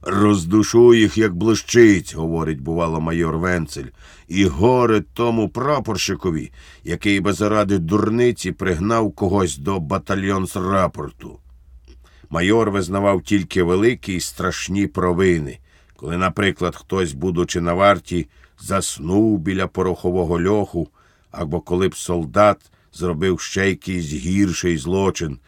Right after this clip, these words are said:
наприклад, перелазив би вночі через мур мар'янських казарм і заснув зверху на мурі, або його зловили вночі патрулі краєвої оборони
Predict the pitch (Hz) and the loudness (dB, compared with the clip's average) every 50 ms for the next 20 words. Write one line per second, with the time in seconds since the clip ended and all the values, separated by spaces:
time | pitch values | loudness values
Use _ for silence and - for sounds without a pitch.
0 | _ _ _ _ - - 78 76 - 95 92 82 - 90 - - _ _ _ _ | _ _ _ _ -16 -14 -12 -8 -6 -6 -6 -4 -4 -6 -6 -6 _ _ _ _
1 | _ _ - 85 85 85 87 90 95 98 101 95 80 95 92 87 73 85 90 85 | _ _ -6 -4 -2 -2 0 2 4 6 6 6 4 2 0 0 2 2 2 2
2 | 85 85 87 - - - 101 98 - - - 95 90 85 90 76 65 69 78 78 | 2 0 -2 -4 -2 -2 -2 -2 -2 -2 0 0 2 0 0 -2 -4 -4 -4 -2
3 | 80 92 95 92 95 85 80 78 80 78 82 87 90 92 90 85 - - - - | 0 0 2 2 0 0 -2 -4 -6 -4 -2 0 2 2 0 0 -4 -6 -8 -8
4 | - - - - 76 73 85 92 104 110 107 98 85 76 - _ _ _ _ _ | -8 -8 -10 -10 -8 -6 -2 2 2 4 2 2 0 -4 -10 _ _ _ _ _
5 | _ _ - - 101 196 185 - 101 98 92 - - - 98 107 113 107 98 80 | _ _ -4 -2 -2 0 0 0 0 0 0 -2 -4 -2 0 0 2 0 0 -2
6 | - 80 92 95 92 90 87 - - - 87 87 95 95 90 92 95 98 101 98 | -4 -2 0 0 0 0 -2 -4 -4 -2 -2 0 0 0 0 0 2 2 2 2
7 | 87 82 76 65 62 - - _ _ _ _ _ _ _ _ _ _ - 113 127 | 2 0 -2 -4 -6 -12 -18 _ _ _ _ _ _ _ _ _ _ 0 0 0
8 | 104 104 98 95 90 87 95 101 87 65 85 90 87 82 87 101 110 110 101 98 | 0 0 0 0 2 2 2 0 -2 -2 -2 -2 0 2 4 4 4 4 4 2
9 | 90 87 90 90 82 - 101 95 - - 90 - - 87 80 90 98 90 - - | 2 2 0 -2 -4 -4 -6 -6 -4 -4 -6 -6 -6 -6 -4 -4 -4 -6 -6 -6
10 | 82 85 85 87 85 90 90 87 90 87 82 73 65 82 85 92 107 110 107 101 | -4 -2 0 0 0 2 2 2 0 0 -2 -2 -4 -2 0 2 2 2 2 0
11 | 98 92 | 0 -2